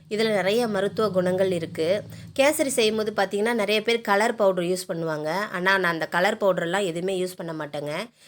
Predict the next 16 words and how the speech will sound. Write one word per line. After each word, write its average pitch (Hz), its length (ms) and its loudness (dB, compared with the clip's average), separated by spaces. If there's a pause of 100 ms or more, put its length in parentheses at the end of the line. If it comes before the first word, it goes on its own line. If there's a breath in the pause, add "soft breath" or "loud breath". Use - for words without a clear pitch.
(120 loud breath)
இந்த 208 200 -4
சங்குப்பூவை 220 480 0
பறிச்சு 185 280 0
அதுல 180 240 2
போட்டேன்னா 190 460 0
அந்த 196 260 -2
கலரே 208 300 0
அவ்வளோ 170 240 -2
அழகா 170 360 -2
இருக்கும். 156 300 -4 (420 soft breath)
கண்டிப்பா 220 380 0
நீங்க 202 240 4
இதை 175 200 2
ட்ரை 202 120 4 (100)
பண்ணி 196 260 0
பாருங்க. 156 260 0